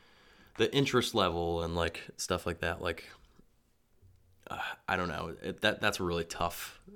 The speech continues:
thing to get into, and I don't understand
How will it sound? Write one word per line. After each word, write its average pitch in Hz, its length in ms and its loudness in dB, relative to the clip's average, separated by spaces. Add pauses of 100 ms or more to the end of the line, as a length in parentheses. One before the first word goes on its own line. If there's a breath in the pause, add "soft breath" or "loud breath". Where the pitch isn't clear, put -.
thing 82 260 -6
to 85 60 -6
get 85 140 0
into, 82 460 -2 (240)
and 92 100 -2
I 87 100 4
don't 85 140 0
understand 85 680 -4